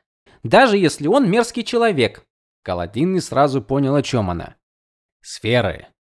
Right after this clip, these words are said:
Она кивнула. «Я думала, ты можешь нарушить слово, но рада, что ты этого не сделал». «Славно.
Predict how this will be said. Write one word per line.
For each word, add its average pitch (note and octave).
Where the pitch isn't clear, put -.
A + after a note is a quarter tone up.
Она D#3
кивнула. C3
«Я A#3+
думала, B3+
ты A3
можешь B3
нарушить G#3+
слово, C3
но D#3+
рада, G3
что -
ты -
этого E3+
не D3
сделал». C3+
«Славно. B2+